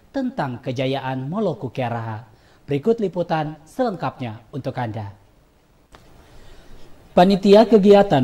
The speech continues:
Festival Legugam Moloku Keraha tahun dua ribu delapan belas siap gelar parade tahunan. Panitia pelaksana mulai melakukan persiapan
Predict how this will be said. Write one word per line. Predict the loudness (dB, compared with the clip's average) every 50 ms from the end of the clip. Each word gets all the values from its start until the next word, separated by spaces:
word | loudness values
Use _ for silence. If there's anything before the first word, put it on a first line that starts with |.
| 2
Festival | 0 0 2 2 0 2 4 4 4 4
Legugam | 4 4 4 2 2 4 4 4
Moloku | 4 2 2 2 2 0 0 -2 -2
Keraha | 0 2 2 2 2 2 2 0 0
tahun | 0 0 2 2 2 2 2 0 2
dua | 2 2 2 2 2
ribu | 2 0 0 0 2
delapan | 2 2 2 2 0 2
belas | 2 4 2 2 0 -2 -10 -20 -20 -20 -20
siap | -10 -4 0 2 2 2 2 2
gelar | 2 2 2 4 4 2 2 2
parade | 0 2 2 2 2 0 0
tahunan. | 0 0 0 2 2 2 2 2 2 0 -4 -6 -12 -18 -20 -20 _ -20 -20 -20 -20 _ -14 -8
Panitia | -4 -2 -2 -2 -2 0 0 0 2
pelaksana | 2 2 0 0 0 0 0 0 2 2
mulai | 2 2 2 2 2
melakukan | 2 2 0 0 0 -2 -2 0 0 0 0
persiapan | 0 -2 -4 -2 -2 0 2 2 2 2 2 0 0 0 -2 -6